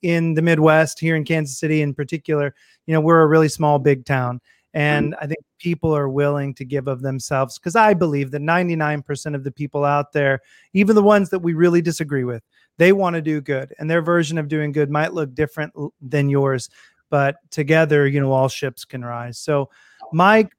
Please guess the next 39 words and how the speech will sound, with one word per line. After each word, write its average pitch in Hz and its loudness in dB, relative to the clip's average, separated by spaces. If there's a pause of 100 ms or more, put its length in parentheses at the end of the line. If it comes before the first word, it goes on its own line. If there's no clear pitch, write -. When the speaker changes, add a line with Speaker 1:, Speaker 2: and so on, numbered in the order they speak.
(100)
Speaker 1:
I 170 2
really 208 6
appreciate 180 0
you 180 -2
bringing 180 -4
the 151 0
message 185 0
that 165 -8
you 160 -4
have 180 2
today. 180 0
I 156 0
appreciate 185 -4
your 147 -8
family 180 -6
and 147 -6
the 143 -4
work 175 -4
that 185 -12
you've 151 -8
done 165 -2
in 156 -4
the 147 -6
region 156 -4
through 143 -14
Meyer 151 -2
Music, 180 0 (340)
and 170 2
definitely 190 2
wanna 170 0
encourage 160 -2
everybody, 151 2
again, 147 -2
go 165 2
to 151 0
band 147 2
of 143 0
angels 151 -2
dot 151 2